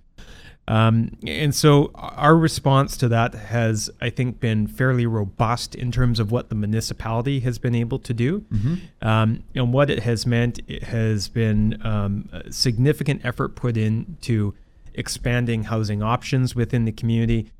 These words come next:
Speaker 1: um, understanding that depending on what stage of life you're at, your housing needs are different.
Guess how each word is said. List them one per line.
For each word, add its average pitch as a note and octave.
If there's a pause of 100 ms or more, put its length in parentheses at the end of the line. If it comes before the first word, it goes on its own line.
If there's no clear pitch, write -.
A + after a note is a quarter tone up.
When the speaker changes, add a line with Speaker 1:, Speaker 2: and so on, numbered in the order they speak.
(220)
Speaker 1:
um, G#2+
understanding B2+
that A2+
depending C3
on A2+
what -
stage A2+
of G2+
life A2
you're A#2+
at, A#2+ (380)
your A#2+
housing A#2
needs A2
are G#2+
different. G#2